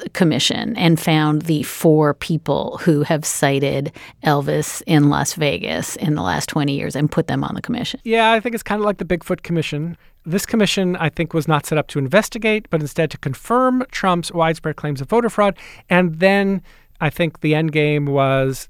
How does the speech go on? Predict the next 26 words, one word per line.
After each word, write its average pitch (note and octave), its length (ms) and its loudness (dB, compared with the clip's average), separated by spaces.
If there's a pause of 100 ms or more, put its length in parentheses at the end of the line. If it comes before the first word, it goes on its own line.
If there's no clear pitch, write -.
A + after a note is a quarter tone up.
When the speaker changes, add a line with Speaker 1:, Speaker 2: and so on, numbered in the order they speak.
Speaker 2:
to C#3+ 340 -2
then C3+ 240 -2
propose D3 500 -2
federal C#3 280 -2
legislation, B2+ 760 -6
which A#2+ 140 -8
would B2+ 100 -6
make A#2 140 -8
it - 80 -10
harder A#2+ 240 -6
for - 140 -12
people A#2 260 -10
to - 100 -12
register A2+ 400 -8
to G2+ 60 -10
vote. A2 240 -10 (100)
So - 160 -2
the G3 60 4
commission B3 340 2
was A3 100 2
established F3+ 600 2
in D3+ 80 0
May D#3 160 2
two D#3+ 160 -6
thousand D3+ 320 0
seventeen. A#3 960 -4